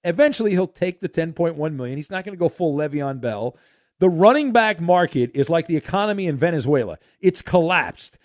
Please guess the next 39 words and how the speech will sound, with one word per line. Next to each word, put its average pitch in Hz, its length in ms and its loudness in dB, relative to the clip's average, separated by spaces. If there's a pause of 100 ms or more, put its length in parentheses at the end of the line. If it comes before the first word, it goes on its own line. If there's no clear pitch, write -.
(180)
Uh, 147 160 2
and 190 160 4
even 311 280 6
if 302 120 0
you're 294 120 4
good, 196 280 6
like 170 160 2
Austin 269 380 4
Eckler 247 340 -2
is 190 200 -2
good. 214 320 2
He's, 160 240 -6 (180)
he 185 140 -4
led 220 360 2
the 262 120 2
N 247 80 2
F 233 100 -2
L 226 140 2
in 185 60 -4
touchdowns 202 440 0
since 156 140 -4
twenty 202 240 -6
twenty-one 180 320 -2
for 160 100 -6
the 147 60 -2
Chargers. 147 360 0 (220)
They 196 140 8
don't 226 120 10
wanna 185 180 4
pay 127 160 -2
him. 65 120 -14 (240)
Miles 247 480 4
Sanders 233 320 2
had 170 100 2
a 165 40 0
great 196 280 6
year 214 160 4
in 190 80 4
Philadelphia. 165 600 2